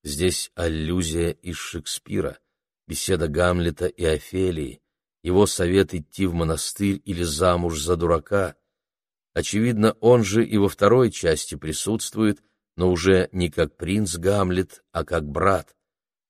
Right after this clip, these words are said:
Героиня обмолвилась, обратившись к нему на «ты», вовсе не по ошибке. Это и кокетство, и знак доверия, и признание родства. Герой тронут оговоркой,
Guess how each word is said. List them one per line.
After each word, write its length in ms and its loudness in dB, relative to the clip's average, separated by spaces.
Героиня 560 6
обмолвилась, 840 4
обратившись 760 0
к 80 -20
нему 260 2
на 220 4
«ты», 460 -4
вовсе 480 0
не 120 2
по 200 2
ошибке. 640 -6
Это 240 2
и 80 4
кокетство, 920 2
и 80 -4
знак 400 2
доверия, 720 0
и 100 -6
признание 760 -2
родства. 600 0
Герой 340 8
тронут 580 8
оговоркой, 840 6